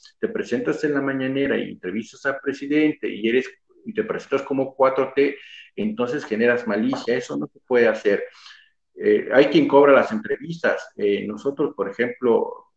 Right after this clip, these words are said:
eh, para Los Ángeles Press, si alguien pide una entrevista y la quiere pagar, tiene que aparecer la leyenda que es una entrevista pagada,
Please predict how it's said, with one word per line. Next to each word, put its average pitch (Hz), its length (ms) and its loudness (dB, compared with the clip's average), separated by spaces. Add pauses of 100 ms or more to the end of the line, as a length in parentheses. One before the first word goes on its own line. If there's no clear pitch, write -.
(100)
eh, 90 480 -2
para 90 720 -2
Los 92 160 -12
Ángeles 120 460 0
Press, 120 480 2
si - 140 -2
alguien 139 280 4
pide 131 200 0
una 139 120 0
entrevista 113 540 -2
y 107 80 2
la 98 120 0
quiere 131 220 2
pagar, 113 460 2
tiene 135 220 -2
que 147 80 -6
aparecer 127 440 -2
la 139 80 6
leyenda 117 400 0
que 120 120 -16
es - 100 -20
una 143 100 -6
entrevista 107 460 -8
pagada, 127 460 4